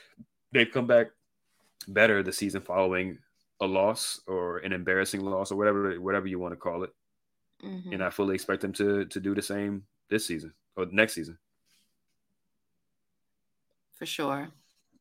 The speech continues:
Speaker 2: So, yeah. So how are you feeling right now?
Speaker 1: Uh, like you said at the beginning of the pod, like, it's not, it's not, like, relief. It's just like, "Oh, okay." It's like, "Huh,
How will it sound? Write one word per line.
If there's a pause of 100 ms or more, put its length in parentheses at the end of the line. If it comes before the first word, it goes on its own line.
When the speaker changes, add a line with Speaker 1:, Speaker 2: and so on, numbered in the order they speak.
(1080)
Speaker 2:
So,
yeah. (760)
So
how
are
you
feeling
right
now? (1800)
Speaker 1:
Uh,
like
you
said
at
the
beginning
of
the
pod,
like,
it's
not, (200)
it's
not,
like,
relief.
It's
just
like,
"Oh,
okay." (200)
It's
like,
"Huh,